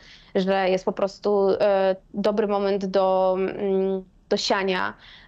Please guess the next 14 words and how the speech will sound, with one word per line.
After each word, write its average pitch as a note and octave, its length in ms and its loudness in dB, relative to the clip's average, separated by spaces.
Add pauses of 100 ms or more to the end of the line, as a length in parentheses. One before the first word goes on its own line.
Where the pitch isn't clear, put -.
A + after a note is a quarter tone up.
E, F#3+ 260 0
są D#4 200 -4
to C#4 100 0
różne A3 300 0
zboża, A3 480 0
jest G3 160 -2
to G3 80 -4
kukurydza. A3+ 800 -2 (280)
Teraz, C4 540 0
e, G#3 540 0 (280)
po A3+ 100 -4
prostu, A#3+ 760 0 (240)
e, G#3 540 0
rolnictwo, A3+ 1160 0